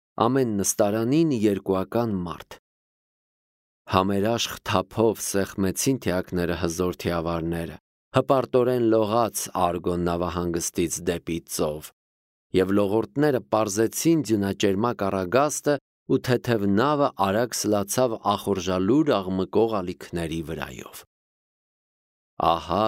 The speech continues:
ձյունաճերմակ ձիերը լծած երկանվով երկինք բարձրացավ արևի ճաճանչափայլ աստված Հելիոսը։ Վարդագունեց Արգոյի առագաստը, և ծովի ալիքները փայլեցին արևի վաղորդյան ճառագայթներից։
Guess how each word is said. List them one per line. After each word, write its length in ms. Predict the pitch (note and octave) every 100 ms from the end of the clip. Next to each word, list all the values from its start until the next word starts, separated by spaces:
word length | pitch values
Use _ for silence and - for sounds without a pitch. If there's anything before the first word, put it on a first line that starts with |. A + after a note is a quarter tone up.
| G2+
ձյունաճերմակ 1000 | F#2 G2+ G2 G2 G2 F2+ F#2+ G#2+ G2 A2+
ձիերը 520 | F#2+ F#2+ F#2+ G2+ G2
լծած 540 | F#2 F#2 - G2 G#2 -
երկանվով 840 | F#2 F#2+ F#2 F#2+ F#2 F2 F#2+ F#2
երկինք 500 | F#2+ F#2+ F2+ G2+ G#2
բարձրացավ 840 | F#2+ G2 G2 - G2 F#2+ - G#2+ G2
արևի 420 | F#2+ G2+ F#2+ A#2+
ճաճանչափայլ 960 | A#2 A2 G#2 A2+ G2+ G#2 G2+ G#2+ A#2 A#2
աստված 600 | G#2+ - G2+ F#2 G#2 G2+ -
Հելիոսը։ 680 | G2+ G2+ E2+ D#2+ - - - _ _ _ _ _ _ _ _ _ _
Վարդագունեց 840 | G#2 A2 B2 A2 A2 A#2 C3 C3 A2
Արգոյի 520 | E2+ F2+ F2+ F2+ F2+
առագաստը, 720 | E2+ F2 E2+ D2+ A#2 - - C#3+ - _ -
և 200 | G#2+ G2+
ծովի 360 | - C3 B2+ D#3
ալիքները 600 | A#2+ G#2+ - C3+ C#3 A2
փայլեցին 800 | - G2+ G2+ G2+ G2 - G#2+ F#2+
արևի 360 | D#2+ E2 E2 E2
վաղորդյան 640 | E2 D#2+ E2 - E2+ E2
ճառագայթներից։ 1120 | F2+ D#2 D#2 D#2 D2+ - D2+ C#2+ C2+ A1+ -